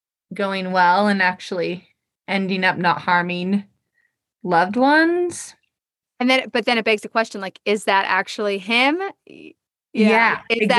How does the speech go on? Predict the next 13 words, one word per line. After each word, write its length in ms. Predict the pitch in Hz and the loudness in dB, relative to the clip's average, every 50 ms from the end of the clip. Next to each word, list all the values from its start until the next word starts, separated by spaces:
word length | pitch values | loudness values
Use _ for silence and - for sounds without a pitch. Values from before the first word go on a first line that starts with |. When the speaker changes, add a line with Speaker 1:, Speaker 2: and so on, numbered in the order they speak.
| 208 | 4
Speaker 2:
an 60 | 196 196 | 2 2
Speaker 1:
exactly. 120 | 220 - | 2 2
Speaker 2:
honest 520 | 202 208 220 226 233 240 240 240 220 - - | 4 4 4 4 2 2 0 0 -2 -4 -6
or 80 | 220 - | -6 -2
ethical 420 | - 208 220 - 254 233 - 226 220 | 0 -2 -2 -2 -4 -4 -2 -2 -2
thing 220 | - 226 220 214 | -2 -6 -6 -6
to 80 | - 214 | -8 -10
do 280 | 185 - 214 208 214 214 | -2 2 4 4 4 2
to 160 | - - 214 | 0 -2 -4
his 140 | 196 190 - | -4 -4 -6
family? 960 | _ - 214 220 226 233 240 233 240 240 240 240 233 233 226 226 226 226 220 226 | _ -6 -4 -2 0 0 0 0 0 -2 -2 -2 -4 -4 -4 -4 -4 -2 -4 -4
Speaker 1:
Yeah, 300 | 220 208 196 185 - - - _ _ _ _ _ _ _ | -2 -2 -4 -4 -4 -8 -14 _ _ _ _ _ _ _
yeah. 260 | - 208 202 170 - | -2 0 0 0 -2